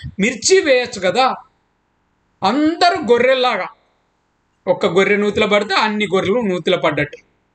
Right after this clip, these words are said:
దీన్నే లీనియర్ థింకింగ్ అంటారు, Linear thinking.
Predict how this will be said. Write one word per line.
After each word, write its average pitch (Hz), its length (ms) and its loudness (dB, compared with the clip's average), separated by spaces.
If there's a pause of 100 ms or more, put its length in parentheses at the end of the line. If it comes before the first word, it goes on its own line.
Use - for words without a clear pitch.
(1200)
దీన్నే 277 420 2
లీనియర్ 262 580 0
థింకింగ్ 220 420 -2
అంటారు, 180 320 -2 (680)
Linear 233 580 2
thinking. 196 500 -4